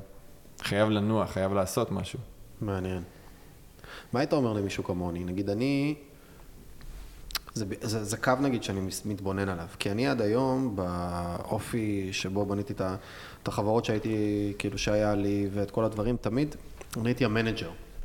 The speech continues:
Speaker 2: ובסוף, את כל הסקילס, היו אנשים סביבי שהיו עושים.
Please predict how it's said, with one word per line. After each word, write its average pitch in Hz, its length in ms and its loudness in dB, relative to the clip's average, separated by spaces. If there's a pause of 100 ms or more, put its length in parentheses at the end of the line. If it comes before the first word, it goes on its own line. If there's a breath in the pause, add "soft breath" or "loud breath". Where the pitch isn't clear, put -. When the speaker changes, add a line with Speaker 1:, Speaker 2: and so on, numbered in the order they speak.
(960 loud breath)
Speaker 2:
ובסוף, 101 1400 2
את - 140 -6 (120)
כל 147 340 4
הסקילס, 165 760 2 (420 loud breath)
היו 123 180 4
אנשים 135 300 4
סביבי 113 360 0
שהיו 95 320 0
עושים. 95 300 2